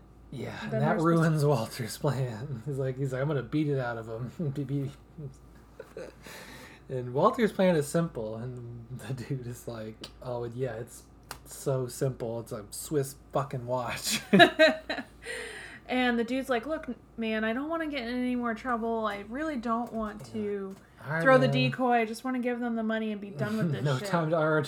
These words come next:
Speaker 1: argue. Here's the bridge. And he's like, "All right, fifteen miles per hour. I'm gonna roll out of the car. You take the wheel.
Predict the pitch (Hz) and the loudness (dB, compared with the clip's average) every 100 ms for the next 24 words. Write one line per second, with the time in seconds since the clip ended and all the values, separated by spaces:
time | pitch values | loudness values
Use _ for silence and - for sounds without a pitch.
0 | - 156 160 143 139 151 139 160 131 127 | -2 -2 0 2 2 0 0 -4 -4 -4
1 | - - - - - - - - - - | -4 -8 -12 -20 -20 -20 -18 -18 -20 -20
2 | - - 151 147 135 151 160 151 139 - | -20 -8 -4 -2 0 2 4 4 2 -6
3 | - - 180 175 - 170 139 156 135 139 | -20 -2 0 0 2 4 4 2 0 -4
4 | - 147 131 135 135 139 - 214 147 156 | -2 -2 0 0 0 -2 -6 -8 -4 0
5 | 143 135 143 151 143 117 - - 160 127 | 2 2 4 4 2 -2 -8 -6 -4 -2
6 | 123 123 - - - - 151 147 170 - | -4 -8 -12 -20 -12 -4 -4 0 -2 0
7 | 160 151 147 160 135 | 2 2 2 2 0